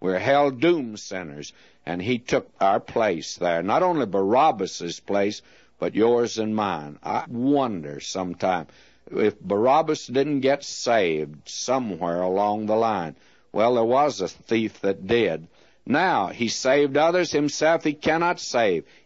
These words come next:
If he be the King of Israel, let him now come down from the cross, and we will believe him." Would they have believed him? I don't think so.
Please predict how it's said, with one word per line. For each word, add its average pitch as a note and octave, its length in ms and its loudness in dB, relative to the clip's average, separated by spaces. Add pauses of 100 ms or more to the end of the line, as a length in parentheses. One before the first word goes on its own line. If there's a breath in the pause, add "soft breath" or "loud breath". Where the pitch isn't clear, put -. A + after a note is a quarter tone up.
(100)
If G#3+ 340 4
he C3 140 -8
be A#2 260 2
the G2 140 -2
King C3 320 0
of D#3 100 -2
Israel, E2 600 -2 (320 soft breath)
let G#2+ 180 4
him A2 160 0
now B2 240 2
come B2 320 -4
down D3 400 2
from B2+ 220 -2
the A2+ 80 -4
cross, A#2+ 580 2
and G#2 220 -4
we B2+ 160 4
will A#2 180 4
believe A2+ 480 2
him." D#2 180 -8 (380 soft breath)
Would A#2+ 320 4
they B2 180 2
have A#2+ 180 0
believed C3 520 2
him? D#3 200 0
I F#2 120 -2
don't G2+ 300 -2
think F#2+ 280 -4
so. C#2+ 540 -6